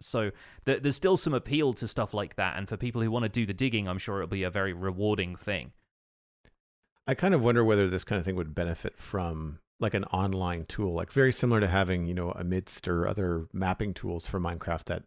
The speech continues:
Speaker 2: more advanced players are using to choose the seeds, that they have the right amount of resources for their server, for, you know, whatever their, their plans are. Uh, I think it would be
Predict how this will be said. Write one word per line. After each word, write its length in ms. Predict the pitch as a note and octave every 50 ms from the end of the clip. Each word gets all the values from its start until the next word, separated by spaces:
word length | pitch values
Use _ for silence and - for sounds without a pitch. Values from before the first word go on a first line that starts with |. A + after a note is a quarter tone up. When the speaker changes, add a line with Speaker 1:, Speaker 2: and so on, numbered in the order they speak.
| _ -
Speaker 2:
more 160 | G#2+ G2 F2+
advanced 360 | E2+ D#2+ F#2 E2+ E2+ - - -
players 340 | - F#2 E2+ E2+ E2+ E2+
are 80 | F2+ E2+
using 300 | E2+ F2 F2 E2+ F2+ F2
to 100 | E2+ E2
choose 420 | - - - A2+ A2 G#2+ G2+ -
the 120 | - G#2 F#2+
seeds, 560 | - - C#3 C#3 D3 D3 C#3+ C#3 C3+ A2+ -
that 60 | -
they 160 | - A2+ G2
have 180 | F#2 F#2+ F#2+ F#2+
the 100 | G2 F2+
right 220 | F#2+ F#2+ F#2+ F2+
amount 240 | F2+ F2+ F2+ F#2 F2
of 60 | E2+
resources 480 | G#2+ B2+ A#2+ B2 B2+ A2 - - G#2+ G2
for 100 | - G2
their 120 | F2 F2
server, 420 | F2 - - C3 A#2+ A#2+ B2+ B2 A2+
for, 280 | - - G#2 F#2+ F2 - - - - - - - -
you 40 | A2
know, 100 | G#2+ G2
whatever 260 | G2+ G2 G2+ F2+ F#2
their, 240 | F2+ F2+ E2+ E2 - -
their 120 | - F#2+ E2+
plans 460 | - - - A#2+ C3+ C#3+ C#3+ C3 G2+
are. 320 | F#2+ E2 D#2+ E2 D#2+ D#2+ - _ - - - _ _ _ _ -
Uh, 360 | - G2 F#2 F2+ F2 E2+ E2 - - _ _ _ -
I 120 | B2 B2+ A#2+
think 160 | C#3 E3 E3+
it 80 | D#3+
would 120 | - C3+ A2
be 460 | A#2 A2+ A2 G#2 G2+ G2 F2+ D#2+